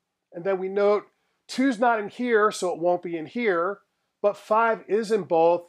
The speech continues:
so we're still gonna shade it in. And then that is the picture of our answer. Now,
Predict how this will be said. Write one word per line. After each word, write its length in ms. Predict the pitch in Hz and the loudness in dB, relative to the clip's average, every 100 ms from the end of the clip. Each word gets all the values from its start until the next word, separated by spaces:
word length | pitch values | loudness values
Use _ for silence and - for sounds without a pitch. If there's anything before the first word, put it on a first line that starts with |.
| _ | _
so 220 | - 160 | -10 -6
we're 100 | 170 | -6
still 280 | - 180 160 | -6 -6 -4
gonna 180 | 156 165 | -4 -8
shade 360 | - 143 139 | -10 -10 -10
it 120 | 139 | -10
in. 220 | 131 127 - _ _ _ _ _ _ _ _ - | -10 -12 -16 _ _ _ _ _ _ _ _ -8
And 100 | 196 | -4
then 180 | 226 143 | -2 2
that 400 | 180 196 185 - _ _ | 2 4 0 -8 _ _
is 120 | 190 | -8
the 80 | 185 | -6
picture 460 | - 175 160 165 156 | -4 -4 -2 -2 0
of 80 | 151 | 2
our 220 | 160 151 | 0 0
answer. 400 | 147 135 - - _ _ _ _ _ _ _ _ _ _ _ _ _ _ _ _ _ | -2 -6 -12 -20 _ _ _ _ _ _ _ _ _ _ _ _ _ _ _ _ _
Now, 220 | 202 196 | 0 0